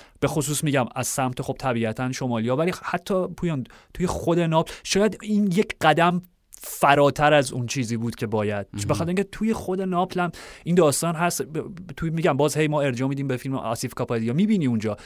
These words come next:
Speaker 1: یه سری می‌گن که معلومه ما طرفدار، اه، اه، نا-، مارادوناییم، برای چی بازی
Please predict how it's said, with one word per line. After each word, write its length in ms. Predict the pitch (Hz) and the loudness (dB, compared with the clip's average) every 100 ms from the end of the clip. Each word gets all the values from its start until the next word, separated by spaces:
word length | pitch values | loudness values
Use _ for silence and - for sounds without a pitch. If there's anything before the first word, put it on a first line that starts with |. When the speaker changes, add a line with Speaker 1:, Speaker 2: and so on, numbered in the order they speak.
| - - | -20 -4
Speaker 1:
یه 60 | 139 | 0
سری 200 | 208 190 | 2 2
می‌گن 260 | 180 165 180 | 4 2 2
که 180 | 202 190 _ | 0 -4 _
معلومه 400 | 127 131 123 196 | 0 2 4 2
ما 120 | 190 | 0
طرفدار، 460 | 147 139 131 - 127 | 0 0 -2 -2 -2
اه، 120 | 123 - - | -2 -8 -6
اه، 240 | 123 113 104 - - - - 60 98 | -2 -2 -4 -8 -10 -10 -12 -12 -8
نا-، 300 | 127 107 92 | -2 -2 -2
مارادوناییم، 540 | 127 127 120 120 120 113 - - | -2 0 0 0 -2 -2 -8 2
برای 200 | 135 135 | 2 4
چی 160 | - | 0
بازی 480 | 185 196 143 139 135 | 4 4 4 0 0